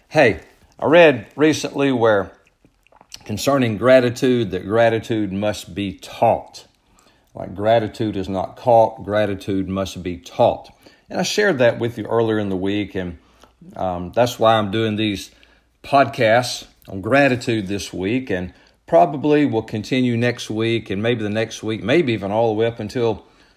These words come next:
Christmas, just talking about developing a mindset of gratitude. Remember, earlier in the week, I said we're differentiating between an attitude of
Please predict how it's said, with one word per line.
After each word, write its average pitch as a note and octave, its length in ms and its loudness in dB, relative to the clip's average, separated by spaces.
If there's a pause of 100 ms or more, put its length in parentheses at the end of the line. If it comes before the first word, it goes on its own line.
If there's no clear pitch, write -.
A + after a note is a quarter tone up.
(160)
Christmas, - 500 -4
just - 240 -12
talking A#2+ 360 -2
about G#2 520 0 (440)
developing A#2 560 2
a F#2+ 40 -4
mindset A#2 960 0 (400)
of F#2 100 -18
gratitude. G#2 760 0 (520)
Remember, E3 540 2 (220)
earlier E3+ 200 6
in C#3+ 60 2
the B2+ 80 2
week, D#3 260 2
I A#2+ 60 4
said A#2 300 -2
we're A#2 240 0 (1080)
differentiating C3 840 0
between A#2 340 -4
an G2 140 -8
attitude D3+ 640 0
of F#2 160 -14